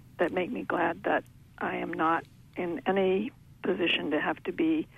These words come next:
repressive or restrictive around,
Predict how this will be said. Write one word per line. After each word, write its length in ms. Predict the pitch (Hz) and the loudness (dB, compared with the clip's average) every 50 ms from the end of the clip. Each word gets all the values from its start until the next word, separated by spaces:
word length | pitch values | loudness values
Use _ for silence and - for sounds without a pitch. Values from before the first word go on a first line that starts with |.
| - - - - - - - - - - - - - - | -20 -20 -20 -20 -20 -20 -20 -20 -20 -20 -20 -20 -18 -6
repressive 840 | - - 165 - - - - - - 254 - 190 175 165 175 - - | 0 0 2 4 4 2 2 2 0 0 0 0 0 0 -2 -4 -4
or 180 | - 160 165 | -4 -4 -2
restrictive 880 | - 156 160 135 - - - 208 190 - - - 175 151 156 160 170 - - - - - - - | -2 -4 -6 -6 -8 -8 -6 -6 -6 -6 -2 0 0 0 0 -2 -4 -8 -12 -14 -12 -12 -6 -6
around, 640 | 165 165 - 156 156 156 160 160 160 180 - - | -4 -4 -2 -4 -2 -4 -4 -4 -6 -6 -8 -10